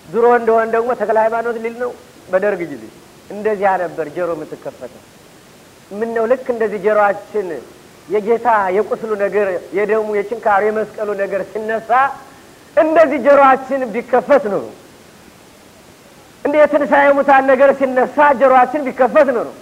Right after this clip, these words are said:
የመንግስተ ሰማያት ነገር ሲነሳ ጆሮአችን ቢከፈት ኖሮ፣ የአንድነታችን ነገር ሲነሳ ጆሮአችን ቢከፈት ኖሮ፣ የሀገራችን ሁኔታ መልካሙ ነገር ሲነሳ ጆሮአችን ቢከፈት ኖሮ፣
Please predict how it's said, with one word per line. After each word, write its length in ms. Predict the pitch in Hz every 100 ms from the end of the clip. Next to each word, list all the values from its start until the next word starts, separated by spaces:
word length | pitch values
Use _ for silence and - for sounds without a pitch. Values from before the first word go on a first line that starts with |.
| - - - - 214
የመንግስተ 640 | 285 294 254 294 - 294
ሰማያት 520 | 285 277 269 262 269
ነገር 260 | 262 254 254
ሲነሳ 520 | 262 262 262 262 294
ጆሮአችን 480 | 233 269 269 269 285
ቢከፈት 480 | 240 247 269 285 277
ኖሮ፣ 200 | 254 151 - - - - - - -
የአንድነታችን 800 | 285 311 302 285 285 277 277 269
ነገር 320 | 269 247 294
ሲነሳ 520 | 269 262 269 269 294 269
ጆሮአችን 460 | 262 269 269 294
ቢከፈት 480 | 269 262 285 247 311
ኖሮ፣ 200 | 285 160 - - - - - - - -
የሀገራችን 1080 | 285 294 285 285 285 277 - 285 311 302
ሁኔታ 520 | 285 277 277 277 294 294
መልካሙ 460 | 277 269 269 269
ነገር 280 | 277 277 294
ሲነሳ 440 | 277 262 269 302
ጆሮአችን 440 | 254 269 277 277 285
ቢከፈት 460 | 269 311 269 302
ኖሮ፣ 180 | 262 175